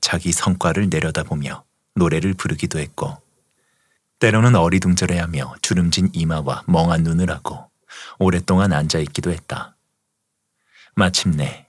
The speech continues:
그간 만족스러운 외침과 함께 의자에서 벌떡 일어나더니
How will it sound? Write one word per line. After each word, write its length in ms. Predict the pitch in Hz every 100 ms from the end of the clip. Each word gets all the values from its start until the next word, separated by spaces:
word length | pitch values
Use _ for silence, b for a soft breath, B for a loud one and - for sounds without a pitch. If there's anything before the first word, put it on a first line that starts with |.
| _
그간 360 | - 101 98 90
만족스러운 720 | 78 85 90 - - 95 90
외침과 500 | 78 - 85 76 76
함께 480 | 78 - - - _ _ -
의자에서 480 | 90 92 87 113 107
벌떡 480 | - 90 92 101 -
일어나더니 680 | 90 87 78 71 67 -